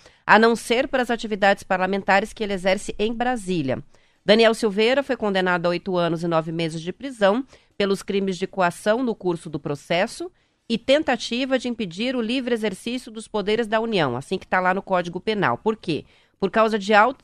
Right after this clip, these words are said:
atos antidemocráticos e ameaças que ele fez aos ministros do S T F. A decisão previa o cumprimento da pena em regime fechado. O presidente Jair Bolsonaro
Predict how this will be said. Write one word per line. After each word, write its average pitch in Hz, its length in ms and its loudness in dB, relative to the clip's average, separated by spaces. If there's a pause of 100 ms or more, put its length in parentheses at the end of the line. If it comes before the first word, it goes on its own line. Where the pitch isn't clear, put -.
atos 202 340 6
antidemocráticos 202 1040 0
e 240 80 4
ameaças 240 540 0
que 240 100 -6
ele 226 100 -4
fez 196 400 -4 (220)
aos 175 180 2
ministros 196 480 -2
do 185 140 -2
S 180 180 -2
T - 120 -6
F. 170 380 -2 (280)
A - 80 2
decisão 208 720 0
previa 196 360 -2
o 240 40 -6
cumprimento 208 440 -4
da 202 120 0
pena 220 340 -4
em 233 140 -4
regime 226 400 -4
fechado. 196 680 0 (440)
O 196 120 2
presidente 202 480 0
Jair 180 240 2
Bolsonaro 208 720 0